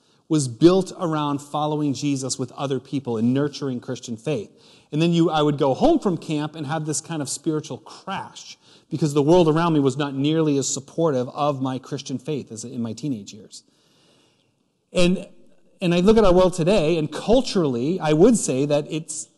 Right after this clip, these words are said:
harder to follow Jesus today than maybe in past generations.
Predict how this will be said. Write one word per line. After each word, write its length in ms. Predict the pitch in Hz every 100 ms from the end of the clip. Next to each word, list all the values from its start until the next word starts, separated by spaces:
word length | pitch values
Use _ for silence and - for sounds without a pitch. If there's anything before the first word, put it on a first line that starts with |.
| -
harder 580 | - - 247 190 139 147
to 120 | 165
follow 380 | - 151 151 139
Jesus 360 | 143 151 143
today 320 | - 147 135
than 180 | 160 151
maybe 240 | 143 143 147
in 100 | 139
past 320 | 147 143 -
generations. 640 | 156 143 170 160 110 101